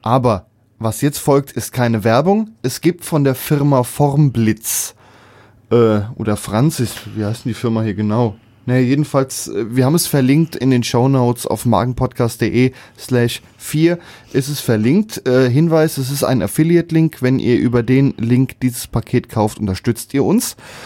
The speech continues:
Ähm, es ist ein Vorsorgepaket, in dem ist eine C D, auf der sind Vorlagen für Testamente,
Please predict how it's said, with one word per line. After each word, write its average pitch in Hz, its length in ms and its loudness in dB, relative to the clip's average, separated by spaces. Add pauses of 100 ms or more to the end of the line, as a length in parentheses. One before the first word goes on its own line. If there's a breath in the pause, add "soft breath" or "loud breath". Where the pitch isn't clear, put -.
(280 loud breath)
Ähm, 175 340 2 (200)
es 143 120 0
ist 175 140 0
ein 190 120 2
Vorsorgepaket, 180 840 0
in 156 160 2
dem 165 320 2
ist - 320 -4
eine 131 540 0
C 123 240 0
D, 131 320 2
auf - 220 -6
der 127 260 0
sind 110 240 -2 (180 soft breath)
Vorlagen 113 920 2
für 127 280 0
Testamente, 131 800 0